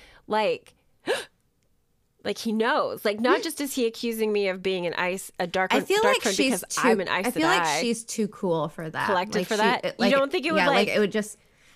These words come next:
Speaker 2: I think it would, like, glide right off her back. Like, I think she would almost, like, smile to it and kind of be like, "Hmm, okay,
Speaker 1: Oh,
Speaker 2: well."
Speaker 1: okay. 'Cause to me, I think I would be nervous underneath.
Speaker 2: I think Farron's got some craftiness to her.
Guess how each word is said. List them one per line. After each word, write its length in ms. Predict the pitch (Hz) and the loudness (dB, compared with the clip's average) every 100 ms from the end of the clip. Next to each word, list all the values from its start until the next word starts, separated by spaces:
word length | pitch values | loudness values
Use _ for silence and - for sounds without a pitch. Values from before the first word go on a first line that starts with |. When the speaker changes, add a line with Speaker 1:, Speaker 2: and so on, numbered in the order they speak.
| - | -6
Speaker 2:
I 60 | 220 | -2
think 200 | 302 320 | 0 2
it 80 | 202 | 2
would, 140 | 208 | 0
like, 280 | 190 190 175 | 0 -2 -8
glide 360 | - 175 165 170 | 0 2 2 2
right 240 | 165 160 | 0 0
off 180 | 170 170 | 0 -2
her 140 | 175 | -6
back. 360 | 165 160 170 - | 0 4 4 0
Like, 200 | 165 - | -6 -4
I 60 | 190 | -4
think 200 | 240 233 | -4 -4
she 140 | 233 | -4
would 80 | 190 | -4
almost, 420 | 175 175 180 - | -2 -2 -2 -4
like, 180 | 165 - | -8 -8
smile 640 | - - 185 165 165 160 | -8 -4 0 2 2 -2
to 300 | 165 - 160 | -4 -4 -2
it 180 | 143 131 | -2 -4
and 120 | 180 185 | -6 -6
kind 240 | 190 170 | -2 -2
of 120 | 175 | -2
be 140 | 175 170 | -2 -2
like, 440 | 151 147 175 _ - - | -2 -4 -6 _ -20 -10
"Hmm, 240 | 311 226 202 - | -6 -4 -6 -4
okay, 380 | 269 392 453 349 | -2 0 0 0
Speaker 1:
Oh, 240 | 262 254 - - | 0 -4 -4 0
Speaker 2:
well." 180 | 285 | 2
Speaker 1:
okay. 400 | 359 330 311 349 - _ _ _ _ _ _ _ _ _ _ - | 4 2 2 -2 -10 _ _ _ _ _ _ _ _ _ _ -4
'Cause 200 | 285 - | -4 -2
to 100 | 302 | 0
me, 180 | 359 349 | 2 2
I 120 | 302 | 0
think 200 | 359 - | -2 -2
I 160 | 220 294 | 0 0
would 140 | 359 | 0
be 140 | 254 220 | -2 -2
nervous 580 | 202 202 208 190 190 | 0 0 0 -2 -4
underneath. 500 | 175 170 160 98 - - | -6 -6 -4 -6 -8 -2
Speaker 2:
I 120 | 294 | 0
think 220 | 370 339 - | 2 0 2
Farron's 360 | 202 190 190 | 0 2 0
got 200 | 190 185 | 0 -2
some 200 | - 180 180 - | -2 -8 -10 -16
craftiness 840 | - 160 165 - 123 113 196 - | -12 -10 -10 -12 -14 -14 -14 -16
to 160 | - 170 | -14 -12
her. 240 | 127 - | -12 -14